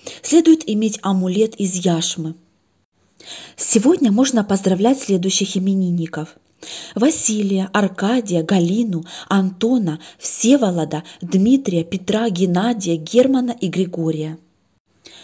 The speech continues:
Двадцать третьего февраля в Прохоров день читают заговор для получения быстрого богатства. Для этого возьмите стакан воды,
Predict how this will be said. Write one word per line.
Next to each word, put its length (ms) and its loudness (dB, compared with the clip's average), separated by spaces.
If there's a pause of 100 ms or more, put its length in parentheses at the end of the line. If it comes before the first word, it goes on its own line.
(120)
Двадцать 420 0
третьего 380 0
февраля 520 0
в 100 -10
Прохоров 480 -2
день 320 -2 (320)
читают 380 2
заговор 560 2 (200)
для 160 2
получения 720 2
быстрого 540 -2
богатства. 720 -4 (840)
Для 160 4
этого 420 4
возьмите 480 4
стакан 460 -2
воды, 460 0